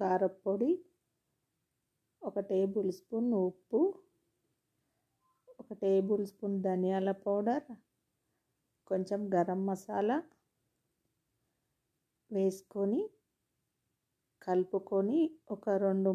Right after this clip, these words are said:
మూడు నిమిషాల పాటు కర్రీని మనము మగ్గించుకోవాలి. ఎందుకంటే ఉప్పు, కారం దొండకాయ ముక్కలకి బాగా పట్టాలి, కారం కూడా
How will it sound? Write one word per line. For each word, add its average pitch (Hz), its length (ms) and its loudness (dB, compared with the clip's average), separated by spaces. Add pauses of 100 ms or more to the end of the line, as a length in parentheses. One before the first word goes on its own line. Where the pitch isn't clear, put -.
మూడు 190 320 0
నిమిషాల 202 440 -4 (120)
పాటు 185 280 -4 (140)
కర్రీని 196 500 2
మనము 185 320 -4 (100)
మగ్గించుకోవాలి. 180 960 -2 (160)
ఎందుకంటే 208 540 -4 (200)
ఉప్పు, - 460 -4 (680)
కారం 202 280 0 (100)
దొండకాయ 196 460 2 (120)
ముక్కలకి 185 480 -6 (160)
బాగా 185 260 0 (120)
పట్టాలి, 190 500 -6 (160)
కారం 196 340 -2
కూడా 190 220 -2